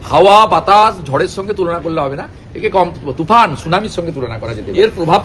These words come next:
তো নিশ্চিতভাবে সরাসরি পড়বে, এটা নিয়ে কোনো দ্বিমত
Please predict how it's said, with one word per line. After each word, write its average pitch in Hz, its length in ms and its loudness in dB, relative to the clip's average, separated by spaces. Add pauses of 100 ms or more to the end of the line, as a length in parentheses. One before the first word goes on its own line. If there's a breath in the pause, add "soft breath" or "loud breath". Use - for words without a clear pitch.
তো 240 120 0
নিশ্চিতভাবে 208 800 2 (1400)
সরাসরি 233 640 4
পড়বে, 185 320 4
এটা 226 220 0
নিয়ে 190 180 -8
কোনো 208 140 -8
দ্বিমত 214 340 0